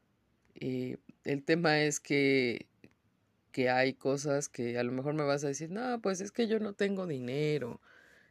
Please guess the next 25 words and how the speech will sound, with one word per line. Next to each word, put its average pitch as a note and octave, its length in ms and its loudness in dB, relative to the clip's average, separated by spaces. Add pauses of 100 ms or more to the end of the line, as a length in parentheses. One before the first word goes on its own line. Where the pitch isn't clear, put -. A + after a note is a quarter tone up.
y E3+ 180 -4
es F3+ 120 -4
que D3+ 760 2
no, D3+ 840 -2
no, D3 340 -4
este, A2+ 880 -8
¿cómo E3 240 -6
se D3 100 -8
llama?". D3 280 -6 (800)
Hay F3 100 -2
gente G#3 300 0
que D#3 80 4
hace D3+ 160 0
hasta D#3 220 0
manualidades B2 680 -2
con B2 180 -8
lo G#2+ 100 -6
que - 140 -8
le A2 120 -4
sobra C3+ 360 -2
del, G2 360 -6 (140)
del A#2 440 -12
migajón, B2 720 -4
del A2+ 180 -6
bolillo, A2+ 480 -6